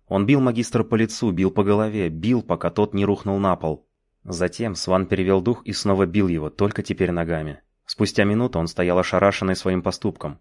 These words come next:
глядя на лежащего в крови старика сверху вниз. Глядя на него побеждённого, но не как победитель, новое чувство зародилось в теле Свана, на этот раз знакомое и понятное. Страх сковал его разум.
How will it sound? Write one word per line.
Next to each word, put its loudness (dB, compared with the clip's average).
глядя 2
на 2
лежащего -2
в -12
крови -2
старика -2
сверху -2
вниз. -6
Глядя 0
на 0
него 2
побеждённого, 0
но -2
не 0
как 0
победитель, -2
новое 0
чувство -2
зародилось 0
в -18
теле -2
Свана, -4
на 0
этот -2
раз 2
знакомое -2
и -8
понятное. -6
Страх -2
сковал 0
его 0
разум. -6